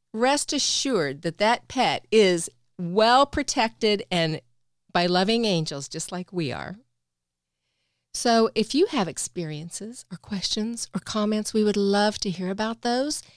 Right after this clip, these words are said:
You can get us at Majana at life after life radio dot com.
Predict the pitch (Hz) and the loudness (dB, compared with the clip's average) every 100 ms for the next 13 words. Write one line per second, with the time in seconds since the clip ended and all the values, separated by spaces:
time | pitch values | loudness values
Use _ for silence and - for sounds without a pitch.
0 | _ - 226 240 226 202 185 - - 185 | _ 0 0 0 0 0 0 -2 -2 -2
1 | 180 175 190 240 269 _ _ _ 175 - | -2 -4 -4 -4 -6 _ _ _ -4 -2
2 | 165 170 190 - 170 170 185 170 156 - | -2 -2 -4 -6 -6 -4 -6 -4 -6 -6
3 | 165 170 202 208 220 233 - - 156 - | -4 -2 0 0 0 -4 -10 -4 -4 -4
4 | - 180 180 233 | -10 -6 -6 -8